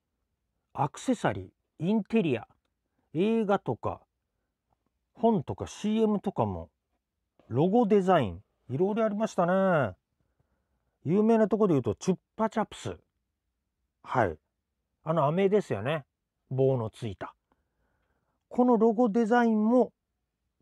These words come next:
ダリが考えた。でも、今使われているものは、ダリが考えたものより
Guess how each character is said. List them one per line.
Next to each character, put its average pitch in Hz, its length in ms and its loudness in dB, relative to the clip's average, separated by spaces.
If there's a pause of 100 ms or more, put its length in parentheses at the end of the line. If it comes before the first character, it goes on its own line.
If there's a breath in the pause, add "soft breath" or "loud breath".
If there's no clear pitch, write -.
(160)
ダ 135 140 2
リ 139 100 2
が 101 120 -2
考 - 260 -8 (100)
え - 60 -14
た。 - 140 -20 (1500)
で 220 80 -2
も、 214 100 -2
今 285 400 0
使 - 280 0
わ 220 100 2
れ 208 120 0
て 214 100 -4
い 202 40 2
る 208 80 0
も 208 100 -2
の 202 80 2
は、 190 140 4
ダ 196 180 0
リ 214 120 -2
が 170 120 0
考 170 260 -4
え 160 60 -2
た 147 80 -4
も 143 120 -4
の 151 80 -4
よ 143 80 -2
り 147 160 -6